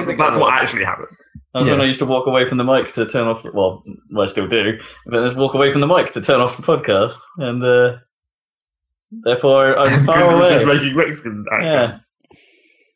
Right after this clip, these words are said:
Speaker 1: Yeah, I, I really don't know quite how
Speaker 2: No.
Speaker 1: it came to that.
Speaker 2: No, nobody does.
Speaker 1: Hey, gringo.
Speaker 2: Anyway.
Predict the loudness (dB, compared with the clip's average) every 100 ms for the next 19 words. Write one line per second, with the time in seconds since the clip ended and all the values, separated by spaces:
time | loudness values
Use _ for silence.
0 | _ _ _ -20 -20 -20 -20 _ _ -20
1 | -16 -6 0 2 4 2 2 2 2 2
2 | 2 2 0 -2 -2 0 0 -2 -4 0
3 | 2 2 0 -2 -2 -4 -4 -6 -2 0
4 | 0 -2 -10 -20 -20 _ -4 -4 -4 -6
5 | -6 -6 -10 -14 -14 -8 -6 -2 -2 -4
6 | -10 _ _ -20 _ -20 -20 _ -20 _
7 | _ -20 -20 -18 -4 -2 -2 -6